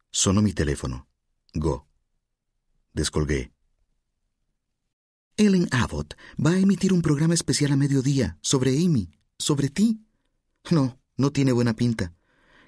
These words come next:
¿Quieres que pase por allí?" "No, puedo verlo solo, gracias." Los dos guardamos silencio,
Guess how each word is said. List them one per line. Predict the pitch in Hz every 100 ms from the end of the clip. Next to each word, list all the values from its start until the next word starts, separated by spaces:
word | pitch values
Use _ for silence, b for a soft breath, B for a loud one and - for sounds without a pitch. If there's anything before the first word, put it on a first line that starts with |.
| -
¿Quieres | 147 180
que | 185
pase | 180 170
por | 180
allí?" | 185 190 220 214 - _ _ _ _ _ _ _ _ _
"No, | 139 127 85 - 110 -
puedo | - 127
verlo | 113 113 98
solo, | - 101 82 -
gracias." | - 85 - - - _ _ _ _ _ _ _ _ _ _ _ _ _ -
Los | 78 73
dos | 82
guardamos | 82 69 71 69
silencio, | 71 67 64 - 67